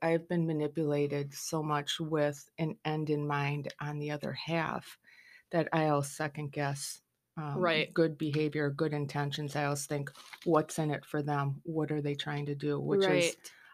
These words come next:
Speaker 1: unfortunate, you
Speaker 2: And I've
Speaker 1: know?
Speaker 2: noticed that in you, um, so I, I mean, yeah.
Speaker 1: I kn-, I, I
Speaker 2: I,
Speaker 1: do.
Speaker 2: I, w-, yeah, but
Speaker 1: I
Speaker 2: I mean, you can't be a f-, you know, that's your, that's your past and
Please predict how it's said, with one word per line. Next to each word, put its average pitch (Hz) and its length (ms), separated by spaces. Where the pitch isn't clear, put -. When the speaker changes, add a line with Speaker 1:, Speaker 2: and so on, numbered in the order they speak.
Speaker 1:
unfortunate, 156 760
you - 40
Speaker 2:
And 220 120
I've 220 140
Speaker 1:
know? - 20
Speaker 2:
noticed 202 420
that 175 180
in 175 160
you, 170 460
um, 175 420
so 196 220
I, 180 300
I 202 40
mean, 196 200
yeah. 190 300
Speaker 1:
I 214 100
kn-, 202 180
I, 202 160
I 208 80
Speaker 2:
I, 220 80
Speaker 1:
do. 226 200
Speaker 2:
I, - 40
w-, 233 220
yeah, 185 440
but 233 140
Speaker 1:
I - 0
Speaker 2:
I 233 120
mean, 240 160
you 220 120
can't 208 420
be 190 120
a 180 40
f-, - 220
you 208 140
know, 170 180
that's 165 260
your, 170 120
that's 175 220
your - 100
past 180 600
and 175 560